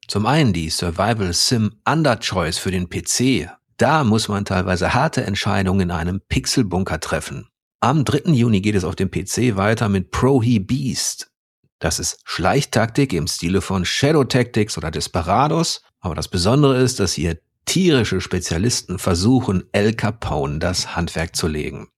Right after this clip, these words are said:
Und einen Tag später, am vierten Juni, erscheint Kelks für den P C. Das ist ein zumindest visuell interessantes drei D Action-Adventure, das so ein bisschen an die Comics von Möbius erinnert.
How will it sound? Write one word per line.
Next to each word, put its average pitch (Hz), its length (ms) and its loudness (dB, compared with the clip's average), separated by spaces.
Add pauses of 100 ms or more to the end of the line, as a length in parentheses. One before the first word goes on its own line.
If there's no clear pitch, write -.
(600)
Und 90 80 -6
einen 92 180 0
Tag 104 160 0
später, 165 360 2
am 87 100 0
vierten 113 240 0
Juni, 101 320 2
erscheint 85 540 -4 (100)
Kelks 139 480 0
für - 200 -8
den 80 180 -6
P - 180 -10
C. 101 480 -2 (260)
Das 135 160 2
ist 143 140 2
ein 117 100 0
zumindest 104 720 -2
visuell 160 460 4
interessantes 117 600 0
drei 135 280 2
D 135 180 2
Action-Adventure, 90 1040 -4 (220)
das 135 160 -2
so 170 60 0
ein 147 120 2
bisschen 160 260 2
an 120 120 2
die 107 120 0
Comics 110 440 0
von 107 340 -2
Möbius 127 560 2
erinnert. 76 540 -6